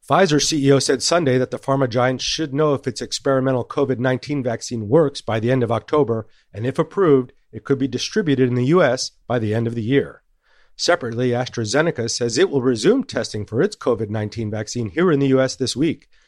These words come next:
It had paused testing because of adverse effects on a patient being treated with the vaccine in the U K earlier this month. Chipmaker Nvidia has agreed to buy Arm Holdings, a designer of microchips for mobile phones, from SoftBank in a deal worth forty billion dollars.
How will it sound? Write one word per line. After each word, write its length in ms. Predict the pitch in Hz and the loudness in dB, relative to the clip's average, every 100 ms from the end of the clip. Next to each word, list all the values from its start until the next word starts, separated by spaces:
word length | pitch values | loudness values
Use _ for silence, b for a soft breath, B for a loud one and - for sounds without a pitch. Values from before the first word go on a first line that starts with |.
| _ | _
It 120 | - 120 | -8 -6
had 140 | 107 | 0
paused 300 | 139 156 - | 2 2 2
testing 380 | 160 156 113 113 | 0 0 -4 -6
because 300 | 113 123 107 | -2 -2 -4
of 120 | - | -4
adverse 400 | 123 147 170 - | -4 -2 -2 -2
effects 400 | 160 170 127 - | -2 0 0 0
on 120 | 120 | -6
a 40 | 113 | -4
patient 380 | 139 139 139 | -2 -2 -2
being 160 | 139 131 | -2 -4
treated 380 | - 190 139 107 | -4 -4 -2 -2
with 80 | 107 | -4
the 80 | |
vaccine 580 | 104 101 - 107 104 107 - _ _ | -4 -4 -4 -4 -4 -6 -10 _ _
in 100 | 113 | -6
the 80 | 110 | -2
U 220 | 107 156 | 0 0
K 460 | - 190 104 104 - _ _ _ - | 2 2 2 -2 -8 _ _ _ 0
earlier 420 | 156 117 107 107 | 2 4 2 2
this 200 | 113 - | 0 0
month. 260 | 123 92 - _ - b b b b | 0 -2 -6 _ -20 b b b b
Chipmaker 380 | 214 175 160 156 | 2 4 2 4
Nvidia 360 | 139 180 165 135 | 4 6 6 4
has 180 | 120 | 0
agreed 220 | 113 135 123 | 0 0 2
to 40 | |
buy 180 | 127 127 | 2 2
Arm 280 | 135 139 131 | 0 -2 -2
Holdings, 560 | - 170 120 92 98 | 0 0 0 -6 -6
a 40 | 110 | -6
designer 460 | 104 123 131 117 | -2 0 0 0
of 80 | 104 | -2
microchips 520 | 131 143 107 131 - | -4 -4 -4 -6 -6
for 100 | - | -4
mobile 260 | 107 120 113 | -2 -2 -2
phones, 380 | 135 127 117 - | 0 0 0 -6
from 160 | 113 | -10
SoftBank 560 | - 135 147 117 110 117 | -4 -2 -2 -4 -6 -4
in 80 | 113 | -6
a 80 | |
deal 200 | 107 123 | -4 -4
worth 240 | 117 117 - | -4 -6 -4
forty 240 | 123 127 | -2 0
billion 480 | 113 90 120 117 113 | -2 -2 -2 -2 -2
dollars. 440 | 107 104 82 - | -4 -8 -10 -20